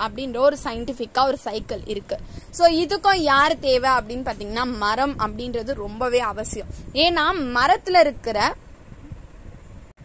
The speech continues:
மரம் தருது இல்லையா, அந்த குளிர்ந்த காற்று மூலியமா பூமியில ஈரப்பதம் உண்டாகி அதுக்கப்புறம் condensation மூலியமா நமக்கு வந்து மழையா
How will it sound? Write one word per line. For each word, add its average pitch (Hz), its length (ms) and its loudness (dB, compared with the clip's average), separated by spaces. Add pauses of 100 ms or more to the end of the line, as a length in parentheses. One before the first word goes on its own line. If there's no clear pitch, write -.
(400)
மரம் 381 320 6
தருது 311 360 2
இல்லையா, 247 200 0
அந்த 269 200 0 (120)
குளிர்ந்த 370 440 2
காற்று 285 520 0
மூலியமா 240 400 -2 (140)
பூமியில 302 400 2 (220)
ஈரப்பதம் 254 640 0
உண்டாகி 240 440 0 (100)
அதுக்கப்புறம் 339 760 2
condensation 294 680 -2
மூலியமா 247 360 -2
நமக்கு 240 400 -4
வந்து 214 240 -2 (300)
மழையா 277 480 4